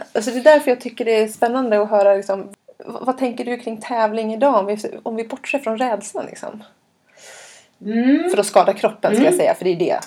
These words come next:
Speaker 2: Nej, men det är lustigt att jag liksom aldrig har gått igång på tävling så.
Speaker 1: Mm.
Speaker 2: Alltså, jag kan också
Speaker 1: Mm.
Speaker 2: se mina medaljer och bara,
Speaker 1: Fint.
Speaker 2: "Fint."
Speaker 1: <laughs> Mm.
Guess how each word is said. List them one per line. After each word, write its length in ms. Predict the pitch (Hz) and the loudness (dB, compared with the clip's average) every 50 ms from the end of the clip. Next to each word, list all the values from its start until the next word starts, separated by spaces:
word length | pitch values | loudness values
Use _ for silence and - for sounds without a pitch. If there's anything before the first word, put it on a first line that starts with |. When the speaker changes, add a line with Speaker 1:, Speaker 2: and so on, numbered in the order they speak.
| - _ | -8 _
Speaker 2:
Nej, 120 | - 294 | -4 -2
men 40 | 359 | -2
det 60 | 370 | -2
är 80 | 381 359 | 0 0
lustigt 360 | 453 480 - - - - 392 392 | 0 0 0 -2 -4 -2 -2 -2
att 100 | 381 330 | 0 0
jag 100 | 311 294 | 0 0
liksom 220 | 277 277 277 - - - - 381 | 0 -2 -6 -10 -12 -12 -10 -6
aldrig 340 | 349 269 226 202 214 240 247 | -6 -6 -6 -4 -4 -6 -4
har 160 | 226 254 262 | -4 -4 -2
gått 220 | 247 277 277 - - | -2 -2 -2 -2 -4
igång 420 | 277 262 247 370 415 466 440 359 - | -6 -4 -2 -2 -2 0 -2 -4 -6
på 60 | 240 | -6
tävling 420 | 226 - 214 175 143 - 147 143 139 | -4 -2 -2 -2 -2 -2 -2 -4 -4
så. 120 | 254 285 | -4 -4
Speaker 1:
Mm. 120 | 302 330 - - _ _ _ | -6 -6 -8 -12 _ _ _
Speaker 2:
Alltså, 200 | - 240 233 269 | -2 0 4 4
jag 120 | 277 277 | 4 4
kan 100 | 320 359 | 4 2
också 120 | - 233 226 | 0 0 0
Speaker 1:
Mm. 60 | 226 | 0
Speaker 2:
se 80 | 233 | 0
mina 160 | 208 208 202 196 | 0 0 0 0
medaljer 420 | 202 208 220 269 311 311 285 226 | 0 0 2 2 2 2 0 0
och 60 | 190 | 0
bara, 260 | - 175 - - - - _ _ _ _ _ _ _ _ _ _ _ _ _ _ _ _ _ _ _ | 0 -2 -2 -4 -6 -10 _ _ _ _ _ _ _ _ _ _ _ _ _ _ _ _ _ _ _
Speaker 1:
Fint. 380 | - - 220 202 247 214 214 - | -8 -6 -4 -2 -2 -4 -4 -6
Speaker 2:
"Fint." 640 | 226 - - 311 359 403 392 - - - - - | -2 0 4 6 6 6 6 6 4 0 -4 -2
Speaker 1:
<laughs> 40 | - | 2
Mm. 160 | 285 262 302 | 2 4 4